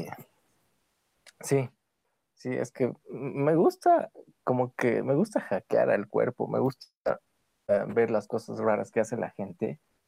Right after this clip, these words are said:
Speaker 2: que dice que le funcionan, que le sirven, que, que le dan X o Z. Y me, a mí me gusta intentar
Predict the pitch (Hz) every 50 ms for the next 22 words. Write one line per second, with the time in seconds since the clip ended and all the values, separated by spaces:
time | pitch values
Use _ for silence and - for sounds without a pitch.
0 | _ _ _ _ _ _ _ - - 110 104 123 127 127 - - 104 - - 110
1 | 104 101 98 - 90 85 - - 120 104 101 104 101 98 98 - 107 110 98 -
2 | - 107 101 101 101 98 101 101 - 104 98 95 - _ - 101 101 101 104 101
3 | 101 101 98 101 101 101 - 101 101 101 98 - - 92 90 - - - - 143
4 | 151 _ _ _ - 202 120 113 110 117 113 104 101 - - - 107 117 135 160
5 | 165 139 123 139 135 - - 117 113 113 - - 95 - - - 110 120 127 -